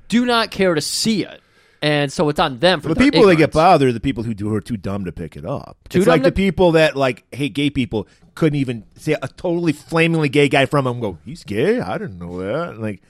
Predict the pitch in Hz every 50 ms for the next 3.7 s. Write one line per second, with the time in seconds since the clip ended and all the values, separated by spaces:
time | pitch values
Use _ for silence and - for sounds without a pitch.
0 | _ _ _ _ _ - - 147 190 196 147 101 85 92 87 - 123 135 135 98
1 | 90 98 117 131 135 127 - - 69 73 64 - 135 - 254 233 165 160 139 156
2 | 160 160 170 165 156 190 160 165 175 156 156 165 160 170 190 233 247 247 233 196
3 | 147 117 107 98 90 82 - 87 76 73 65 - -